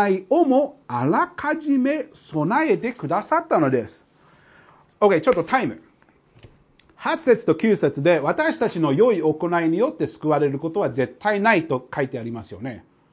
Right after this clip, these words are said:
そして私たちはイエス様を信じる必要がある。しかし十節には、私たちが良い行いをするために神様は私たちのお作りになった私たちを作ってくださった。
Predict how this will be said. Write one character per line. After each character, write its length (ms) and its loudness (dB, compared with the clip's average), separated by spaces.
そ 160 0
し 20 -4
て 60 0
私 340 4
た 120 2
ち 100 0
は 80 6
イ 160 0
エ 80 2
ス 80 -12
様 280 2
を 140 6
信 300 -4
じ 100 -2
る 100 -2
必 360 -4
要 160 4
が 160 -4
あ 60 -2
る。 200 -6
し 140 -10
か 180 0
し 200 -2
十 220 4
節 320 0
に 140 2
は、 260 4
私 400 -4
た 140 -4
ち 120 -10
が 340 0
良 220 -2
い 100 -6
行 420 -2
い 60 0
を 60 -4
す 140 -8
る 100 -4
た 140 -8
め 100 -6
に 260 -6
神 260 -8
様 260 -12
は 220 -4
私 360 -10
た 120 -12
ち 140 -16
の 220 -8
お 140 -2
作 340 -2
り 80 -2
に 120 0
な 120 -2
っ 100 -8
た 160 -6
私 400 -4
た 120 -8
ち 140 -16
を 180 -14
作 300 0
っ 40 -10
て 120 -2
く 80 -2
だ 120 -2
さ 140 -14
っ 100 -18
た。 80 -20